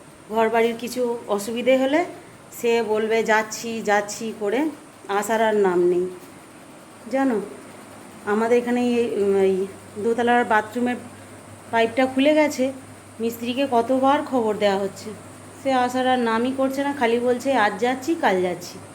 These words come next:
কিন্তু তুমি যদি বলো, "এক্ষুনি আমি পাঁচতলা একটা বিল্ডিং করব, কি দোতলা বিল্ডিং করব", তো কত মিস্ত্রি এসে হাজির হবে।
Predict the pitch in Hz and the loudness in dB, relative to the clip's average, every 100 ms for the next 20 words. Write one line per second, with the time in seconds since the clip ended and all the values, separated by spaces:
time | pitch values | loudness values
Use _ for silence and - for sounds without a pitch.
0 | - - - - - 240 262 262 262 269 | -18 -18 -18 -18 -6 -2 2 2 2 2
1 | 277 254 262 262 269 269 269 277 254 233 | 0 2 4 2 2 2 2 0 -2 -2
2 | 254 254 254 262 208 233 262 320 320 311 | 0 -2 0 -2 -2 0 2 2 2 2
3 | 233 233 - - - - - 233 233 233 | 2 0 -2 -16 -20 -20 -10 -4 -2 0
4 | 226 214 214 233 254 254 240 240 302 330 | -2 -2 0 4 4 4 0 0 2 2
5 | 330 269 247 226 - - - 247 - 262 | 2 0 -2 -4 -12 -18 -14 -8 4 4
6 | 269 320 339 330 330 330 330 302 294 208 | 4 2 4 4 4 0 0 2 0 0
7 | 180 185 175 165 | 0 0 -4 -6